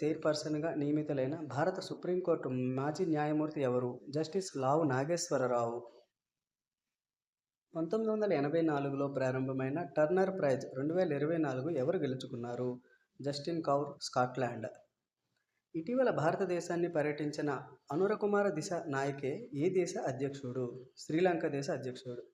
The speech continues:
భారతదేశం రెండు వేల ఇరవై ఐదు ఇరవై ఆరు కాలానికి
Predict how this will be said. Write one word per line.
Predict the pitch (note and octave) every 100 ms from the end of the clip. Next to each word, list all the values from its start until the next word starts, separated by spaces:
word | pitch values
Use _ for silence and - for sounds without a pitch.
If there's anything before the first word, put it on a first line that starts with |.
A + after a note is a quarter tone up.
| _ _ _ B2
భారతదేశం | B2+ D3+ D#3 C#3+ C#3 F3
రెండు | D3 C#3
వేల | E3 E3+
ఇరవై | D3 D#3+
ఐదు | F3+ F3+ F3+
ఇరవై | C#3+ C#3+
ఆరు | C#3+ C#3
కాలానికి | C#3 C3 C3 C3+ C3+ G#3+